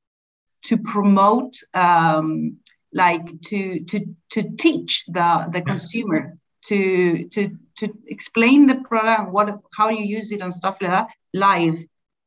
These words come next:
Speaker 1: Uh,
Speaker 2: Mm-hmm.
Speaker 1: so basically what you would do when you go to shopping and when you go to, um, a shop and you don't know how to use a product, you would ask a person, or you would take a number and wait until someone can help you.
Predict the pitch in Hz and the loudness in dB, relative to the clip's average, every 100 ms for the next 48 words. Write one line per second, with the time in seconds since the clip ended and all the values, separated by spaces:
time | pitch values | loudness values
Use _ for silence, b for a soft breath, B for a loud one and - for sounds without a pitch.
0 | - - 185 165 - 220 262 294 320 262 | -4 0 2 0 -2 0 2 0 -2 -2
1 | 233 226 226 233 269 - 254 254 226 202 | 2 2 2 0 -2 -2 -4 -4 -4 -2
2 | 220 214 196 196 226 220 226 214 185 156 | -2 -2 -4 -4 -4 -4 -6 -10 -14 -16
3 | - 151 190 196 190 220 214 190 175 170 | -18 -10 -6 -2 2 2 4 4 2 0
4 | 165 - 160 160 233 - - 185 214 208 | -4 -2 0 0 -4 -12 -16 -6 -2 0
5 | 208 180 170 190 190 190 196 190 180 170 | 0 -2 -2 -2 -2 -2 -2 -4 -6 -6
6 | 175 185 180 196 202 208 175 202 214 214 | -6 -6 -6 -2 -2 -2 -2 0 0 -2
7 | 185 202 220 - - _ _ _ - 185 | -8 -8 -8 -10 -16 _ _ _ -6 -2
8 | 214 226 226 233 226 220 220 220 220 196 | 2 2 2 0 2 2 2 2 2 2
9 | 196 220 202 180 170 170 - 202 - 120 | 0 -2 -4 -8 -8 -10 -6 -4 -4 -4
10 | 165 170 208 - | -2 0 -2 -4